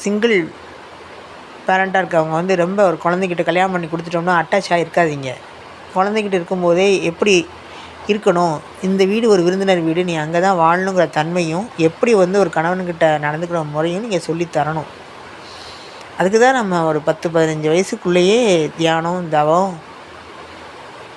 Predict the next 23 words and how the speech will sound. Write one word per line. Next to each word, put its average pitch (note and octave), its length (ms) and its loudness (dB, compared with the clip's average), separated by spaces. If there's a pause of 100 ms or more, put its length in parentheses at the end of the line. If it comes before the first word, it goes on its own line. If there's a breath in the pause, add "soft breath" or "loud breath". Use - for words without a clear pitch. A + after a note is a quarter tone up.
(840)
இந்த F#3+ 200 4
மாதிரி G#3 220 2
விஷயங்கள்லாம் G3 500 0
நம்ம E3 200 -2
கத்துக் D#3 200 0
கொடுக்கணும்னு E3 400 -4
சொல்றது D#3+ 360 0
நோக்கமே E3+ 420 0
இதுதான். C#3+ 280 -6 (1500)
அட்லீஸ்ட் - 540 2 (160)
நீங்க F#3 240 4
சூரிய G#3+ 260 4
நமஸ்காரமாவது F3+ 720 2 (180)
ஒரு E3+ 100 4 (100)
நாளைக்கு F3 420 0 (800)
இயல்பா A3 400 2 (1080)
ஒரு E3+ 200 4 (140)
மூணு F#3+ 340 0
சுற்றோ F#3 320 4 (260)
இல்ல F3+ 220 2 (420)
ஆறு F3 200 2
சுற்றோ F3 340 2 (440)
அதிகபட்சமா A3 680 -2